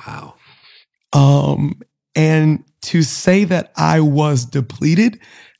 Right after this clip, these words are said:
Speaker 2: uh, would be the understatement of the century.
Speaker 1: Mm.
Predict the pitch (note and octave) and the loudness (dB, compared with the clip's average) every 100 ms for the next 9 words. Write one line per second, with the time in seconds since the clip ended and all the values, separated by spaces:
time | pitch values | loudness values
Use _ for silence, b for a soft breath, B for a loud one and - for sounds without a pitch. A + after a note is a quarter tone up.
0 | - D3+ D3+ D3 D3+ C3 D#3 C#3+ C#3+ - | -4 0 2 2 0 0 0 0 -2 -2
1 | D3+ D3+ C#3+ - D#3 C#3 D3 C#3 - C#3+ | 0 0 -2 -2 -2 0 -2 -2 -4 -2
2 | C#3 C3 B2+ - - C3+ C3+ - D#3 A2 | -2 -4 -6 -6 0 2 2 -2 -4 -2
3 | G2+ F#2 F#2 | -4 -4 -6